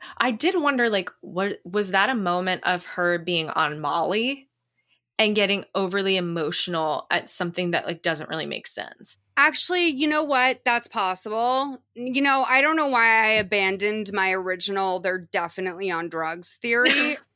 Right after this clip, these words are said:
Speaker 2: Because, like, everything about their behavior implies that they are.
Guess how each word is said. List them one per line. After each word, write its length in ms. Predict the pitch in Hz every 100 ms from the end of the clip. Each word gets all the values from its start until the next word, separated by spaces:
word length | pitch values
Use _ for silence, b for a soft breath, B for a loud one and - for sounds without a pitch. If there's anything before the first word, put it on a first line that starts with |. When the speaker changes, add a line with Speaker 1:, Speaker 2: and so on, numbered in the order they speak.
| _ -
Speaker 2:
Because, 280 | 285 359
like, 200 | 311 302
everything 460 | 285 330 381 359 330
about 300 | 269 262 254
their 120 | 254
behavior 640 | 220 196 208 220 208 196
implies 460 | 185 180 - 190 185
that 160 | 180 -
they 120 | 160
are. 520 | 135 120 - - 190